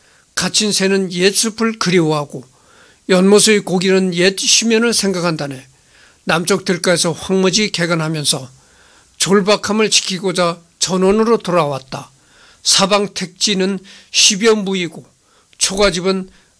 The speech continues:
팔, 구 칸이나 된다. 느릅나무, 버드나무는 후원의 그늘을 드리우고 복숭아나무, 자두나무는 집 앞에 벌려있다. 희미한 먼 마을에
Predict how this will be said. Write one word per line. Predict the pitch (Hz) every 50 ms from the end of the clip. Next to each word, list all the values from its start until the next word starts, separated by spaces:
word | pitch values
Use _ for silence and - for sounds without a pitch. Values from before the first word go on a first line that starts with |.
| _ -
팔, | - 196 196 208 196 185
구 | - 180 165
칸이나 | - - 180 180 190 220 220 214 196
된다. | - 175 170 165 - - - - _ _ _ _ _ _ _ _ _ _ _ -
느릅나무, | 262 208 190 175 196 196 190 185 185 180 185 185 180 165 170
버드나무는 | - 180 180 156 175 170 170 170 170 170 170 170 170 165 165 165 - -
후원의 | - - 196 196 196 202 214 214 208
그늘을 | 208 - 214 214 208 214 214 202
드리우고 | - 196 175 190 180 165 160 - - 139 123 - _ _ _ _ _ - - - _ _ _ _
복숭아나무, | - 185 170 - - 202 190 190 180 175 175 175 170 170 170 165
자두나무는 | - 143 165 170 180 180 185 190 190 196 202 214 220 202
집 | - - 185 185
앞에 | 190 175 185 - 196 196 190 190 - _ _ _
벌려있다. | - 180 180 165 151 139 139 - 131 123 123 - _ _ _ _ _ _ _ _ _ _
희미한 | - - - - 208 208 202 202 196 196 196 190 190
먼 | 190 185 175
마을에 | 180 175 175 165 160 160 165 151 180 - -